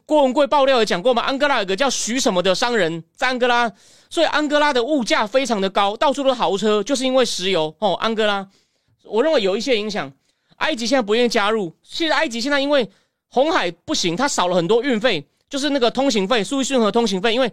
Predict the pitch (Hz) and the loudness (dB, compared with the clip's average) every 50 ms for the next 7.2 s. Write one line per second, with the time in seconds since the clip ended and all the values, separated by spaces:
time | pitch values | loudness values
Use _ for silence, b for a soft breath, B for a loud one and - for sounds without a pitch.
0 | b b b b - 262 302 302 254 196 208 208 208 175 175 214 240 262 262 - | b b b b -2 0 0 0 0 0 -2 -2 -2 0 0 0 0 0 -2 -2
1 | 269 254 208 254 254 254 226 196 190 165 139 151 B B B B B 220 - 330 | -4 -4 -2 -2 -2 0 0 0 0 -2 -4 -4 B B B B B -6 -2 0
2 | 320 302 311 233 240 220 196 240 233 247 285 277 254 240 220 214 202 - 285 285 | 0 0 0 -2 -2 -2 -2 -2 0 0 0 2 2 0 0 -2 -2 -4 -2 -2
3 | 285 - 302 269 220 175 180 254 - 214 240 - - 247 269 254 339 294 254 247 | -2 -2 -2 -2 -2 -2 -2 -2 0 0 -2 -2 -4 -6 -4 0 0 0 0 0
4 | 262 233 233 220 214 202 277 262 262 247 247 254 254 208 202 185 170 208 226 233 | 0 0 2 2 2 2 0 0 2 2 0 0 0 0 -2 -2 0 0 -2 0
5 | 226 226 196 190 180 b b b b b b b - 247 254 226 220 - 165 254 | 0 2 2 0 -2 b b b b b b b -4 0 0 0 0 0 0 0
6 | 269 254 220 185 165 170 180 165 - _ - - 254 269 226 196 208 262 240 - | 0 0 0 0 0 -2 -2 -6 -10 _ -4 -2 0 0 0 0 0 0 0 0
7 | 226 226 214 208 | 0 0 0 -2